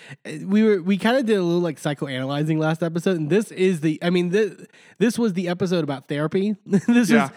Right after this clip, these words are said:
Speaker 1: this was therapy corner. There was a lot of therapy this episode. Um,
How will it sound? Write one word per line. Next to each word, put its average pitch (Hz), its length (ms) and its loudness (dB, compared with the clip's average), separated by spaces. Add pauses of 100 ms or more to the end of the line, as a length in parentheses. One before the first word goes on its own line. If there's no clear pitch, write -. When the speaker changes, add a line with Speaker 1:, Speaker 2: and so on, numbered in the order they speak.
(140)
Speaker 1:
this 220 140 0
was 202 120 -4
therapy 185 340 2
corner. 175 360 2
There 180 120 -2
was 143 100 -4
a 143 40 -6
lot 196 200 -2
of 165 80 -4
therapy 131 280 -2
this 117 180 -10
episode. 123 500 -8 (540)
Um, 170 340 2